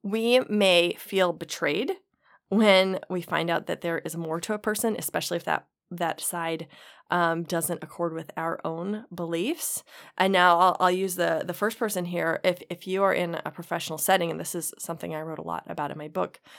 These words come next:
Professional Christian, if you're in a professional setting and you're only showing, a-, as is completely appropriate, only showing a certain professional part, uh, that is, you know, relevant in that professional setting, um,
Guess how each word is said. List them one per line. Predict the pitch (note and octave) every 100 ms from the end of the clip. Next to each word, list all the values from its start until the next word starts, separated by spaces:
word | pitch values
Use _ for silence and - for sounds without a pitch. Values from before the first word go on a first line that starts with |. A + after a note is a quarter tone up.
| - -
Professional | F3+ E3+ - E3+
Christian, | C#4+ D4+ F#3+ - - -
if | F3+
you're | A3+ B3+
in |
a | G#3
professional | G3 F3 F3 - F3
setting | D#3+ B3+ A3 E3+ G3 - _ - _ - -
and | G3 F#3
you're | F3+
only | F#3+ F#3+
showing, | F3+ - E3+ D#3+ F3 G#3 - _ -
a-, | E3+ -
as | F#3
is | F3+ E3+ - _ -
completely | G3+ G3 G#3+ D#3
appropriate, | D3+ C4+ D4 D3+ -
only | F#3 F#3
showing | F3+ F3 E3+
a | E3
certain | - - E3+
professional | E3 E3 D#3+ E3 D3
part, | - D#3 - _ _ _ _
uh, | D#3+ -
that | D#3+ D#3 C#3+
is, | C#3+ -
you | D#3
know, |
relevant | C#3+ D3+ D3+ D#3+ -
in | D#3+
that | D#3
professional | - E3 - - D3+
setting, | - F4+ C4 F3+ - - - - -
um, | G#3+ G#3+ G3+